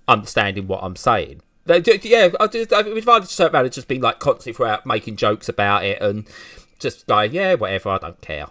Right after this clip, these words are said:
or anything like that, you know what, fair enough. But I was like, "Yeah,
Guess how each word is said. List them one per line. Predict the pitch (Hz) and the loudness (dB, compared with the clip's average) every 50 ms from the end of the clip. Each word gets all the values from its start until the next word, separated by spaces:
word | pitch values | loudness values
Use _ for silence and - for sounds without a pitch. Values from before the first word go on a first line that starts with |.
| _ - | _ -4
or | 123 117 | -4 -4
anything | - - 139 | -2 0 2
like | 147 143 139 131 117 - 156 | 4 4 4 4 0 -2 -4
that, | 143 135 | -8 -4
you | 143 | 0
know | 151 151 147 | 4 4 4
what, | 143 139 120 98 - - | 6 4 2 2 0 0
fair | - 117 113 110 107 | 2 4 4 4 2
enough. | 110 120 110 90 - - _ _ _ _ _ _ - | 0 -2 -2 -6 -6 -10 _ _ _ _ _ _ -4
But | 147 143 | -2 0
I | |
was | 123 120 135 | 0 4 2
like, | 120 - | 2 4
"Yeah, | 127 123 120 - | 4 4 4 4